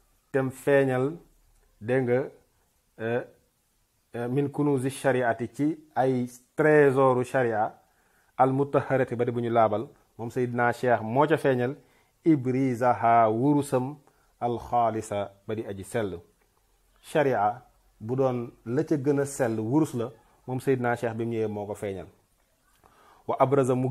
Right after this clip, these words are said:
génne moom Seydina Cheikh ba tey mu feeñal, min bihaaril haqiqati, ci géej yaa moom haqiqa la, réalité yi, moom Seydina Cheikh moo ca feeñal xasaa'isal faraa'idi,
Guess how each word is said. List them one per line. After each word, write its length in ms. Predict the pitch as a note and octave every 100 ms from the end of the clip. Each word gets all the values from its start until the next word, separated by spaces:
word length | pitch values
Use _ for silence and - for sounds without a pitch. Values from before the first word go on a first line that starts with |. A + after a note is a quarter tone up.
| A#2
génne 280 | D3 C#3 C3
moom 180 | B2+
Seydina 420 | A#2+ B2+ A#2 A#2 A2+
Cheikh 220 | A2+ G2+
ba 100 | A#2
tey 180 | A#2+ G#2+
mu 120 | A2+
feeñal, 400 | - A2+ G#2+ B2+ _ _ _
min 180 | A2 G#2+ G2
bihaaril 680 | A#2 - A#2+ A2+ G#2+ A2 -
haqiqati, 640 | G#2+ - G#2+ - G2 A#2+ - _ _ _ -
ci 180 | A#2+ G#2+
géej 320 | A2 B2+ A#2+ G#2
yaa 280 | A2+ A#2+ A2+
moom 480 | G#2+ A#2 A#2+ A2+ G#2 -
haqiqa 500 | A2 A#2+ A2 A2 G#2
la, 220 | A2+ C3 _ _ -
réalité 560 | G2 A#2+ A#2+ A#2 A2 G2+
yi, 120 | A2
moom 160 | G#2+
Seydina 380 | A2 A#2 A2 A2
Cheikh 180 | G#2 F#2+
moo 180 | G#2 C#3
ca 100 | C#3
feeñal 340 | C3+ A2+ A2+ C3+ _ _ _ -
xasaa'isal 1000 | A#2+ A2 A#2+ A#2 A2 G#2+ A#2 - A2 G2+ G2
faraa'idi, 840 | G#2+ G#2 G#2 G2 G2+ G2 A2+